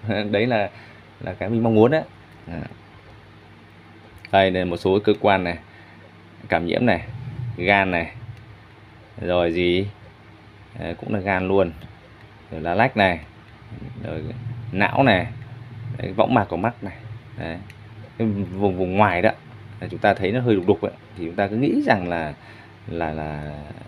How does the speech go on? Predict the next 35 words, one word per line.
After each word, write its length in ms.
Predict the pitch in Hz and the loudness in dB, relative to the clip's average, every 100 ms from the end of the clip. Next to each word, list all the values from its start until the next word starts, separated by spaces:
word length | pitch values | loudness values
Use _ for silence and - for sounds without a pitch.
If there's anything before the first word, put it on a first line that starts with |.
| - | -2
ký 100 | 127 | 2
sinh 120 | 131 135 | 4 8
trùng. 200 | 117 90 - - - | 6 6 -12 -16 -8
À, 200 | 90 80 | -6 -4
nhưng 180 | 95 95 | -2 -2
mà 80 | 90 - - | -4 -8 -4
thực 240 | 101 - - | -4 -2 4
tế 400 | 92 107 139 156 - | 6 6 2 -2 -6
nó 60 | - - | -6 -2
có 100 | 117 | 0
thể 300 | 110 76 71 | 2 0 0
là 140 | 80 | -8
Streptococcus 680 | - - 117 104 - 113 104 | -4 -4 0 -2 0 -2 -2
E 80 | |
D 60 | 95 | -2
A 180 | 92 85 | -2 -4
đó 60 | 98 | -6
các 60 | 95 | -4
bạn 180 | 85 - | -4 -4
ạ. 100 | - - - - - - - - - - - 92 | -14 -18 -20 -20 -20 -20 -20 -20 -20 -20 -16 -8
Rồi 140 | 85 | -6
là 180 | 80 80 | -4 0
ruột, 240 | 92 95 - - - - - | 4 4 4 -16 -18 -20 -2
ruột 240 | 101 107 - | 4 4 4
thì 140 | 95 | 0
s-, 500 | - - 87 90 87 | 0 -6 -4 -2 -2
cái 120 | 101 | -2
thời 160 | 104 95 | 2 4
gian 140 | 101 | 4
cảm 140 | 95 85 | 2 0
nhiễm 180 | 92 | 0
nó 100 | 123 | 0
lâu 220 | 123 131 131 | 6 6 8
hơn. 220 | 143 120 - - - | 8 6 -4 -20 -20
Đó, 40 | - | -14